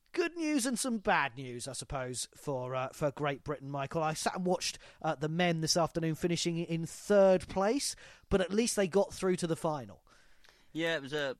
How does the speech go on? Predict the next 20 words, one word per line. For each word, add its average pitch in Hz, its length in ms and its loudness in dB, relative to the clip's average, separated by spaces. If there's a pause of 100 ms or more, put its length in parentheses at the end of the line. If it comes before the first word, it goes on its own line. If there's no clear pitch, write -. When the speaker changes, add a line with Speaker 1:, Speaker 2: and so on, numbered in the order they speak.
Speaker 2:
a 127 60 -8
great 147 340 -2
world 135 300 -2
lead 120 220 -6
time 123 280 -4
for 117 120 -16
them 110 180 -6
in 107 100 -10
the 101 80 -10
heats. 104 320 -12
A 101 40 -10
bronze 123 420 -8
medal 107 480 -8
in 113 220 -8
the 104 120 -8
final. 110 500 -6
The, 104 400 -10
the 110 120 -10
squad, 151 460 -6
the, 123 200 -6